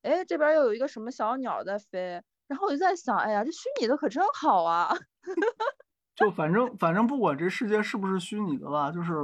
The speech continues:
Speaker 2: 我们活在里面，我们就只能按照它的规则来活。然后呢，我师父给我最好的方法就是放松、信任。我反正跟你们已经快变成念经了，
Speaker 1: 嗯。
Speaker 2: 就是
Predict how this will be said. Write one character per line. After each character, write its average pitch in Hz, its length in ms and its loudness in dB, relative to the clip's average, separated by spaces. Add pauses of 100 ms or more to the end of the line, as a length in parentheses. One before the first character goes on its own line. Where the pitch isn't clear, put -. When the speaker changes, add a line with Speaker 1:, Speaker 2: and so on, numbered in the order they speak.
(140)
Speaker 2:
我 160 160 2
们 160 140 4
活 165 200 4
在 208 160 10
里 156 100 4
面， 131 540 0 (140)
我 170 120 0
们 196 460 4 (1300)
就 220 120 8
只 170 140 0
能 147 140 6
按 202 160 8
照 165 80 4
它 185 120 6
的 175 120 6
规 175 180 8
则 151 160 4
来 143 180 4
活。 143 460 -6 (100)
然 165 160 0
后 202 160 2
呢， 160 460 2 (440)
我 160 200 8
师 240 220 4
父 226 120 8
给 175 140 8
我 170 240 6
最 196 160 4
好 175 160 4
的 135 80 -2
方 170 180 4
法 151 200 2
就 165 120 -6
是 156 240 -4
放 165 240 2
松、 160 460 -2
信 170 260 0
任。 135 380 -4
我 165 160 -2
反 165 160 2
正 147 100 2
跟 175 180 2
你 165 40 4
们 147 320 2
已 147 60 -2
经 160 340 0 (500)
快 175 160 2
变 170 220 0
成 160 160 -2
念 156 220 0
经 156 200 -4
了， 156 300 -2 (340)
Speaker 1:
嗯。 254 160 0
Speaker 2:
就 339 160 6
是 302 600 0